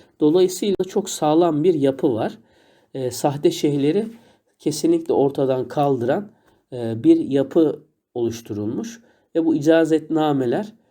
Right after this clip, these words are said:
bu silsileler gerçek şeyhle sahte şeyhleri birbirinden ayırıyor. Tabii burada biraz önce de bahsettiğimiz gibi, e, dikkatli olmak lazım.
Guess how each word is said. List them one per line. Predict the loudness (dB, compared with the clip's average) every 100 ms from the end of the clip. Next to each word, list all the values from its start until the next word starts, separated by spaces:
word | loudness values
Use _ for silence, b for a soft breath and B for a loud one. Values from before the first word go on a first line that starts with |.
| _ _
bu | -10
silsileler | -4 -2 -2 -2 0 0 -2 -6 b b b b
gerçek | -2 0 -2
şeyhle | -2 -2 -2 -4
sahte | -4 -6 -4 -4
şeyhleri | -2 -2 0 -2 0
birbirinden | 0 0 -2 -2 -2 -2
ayırıyor. | 2 2 4 2 -2 -4 -12 b b b b b b
Tabii | 2 2
burada | 2 0 0 2
biraz | 2 4
önce | 4 4
de | 2
bahsettiğimiz | 2 0 -4 0 2 2 0
gibi, | -2 -2 -2 -6 b b b
e, | -8 -6
dikkatli | -4 0 0 2
olmak | 2 2 0 -6
lazım. | -6 -4 -4 -8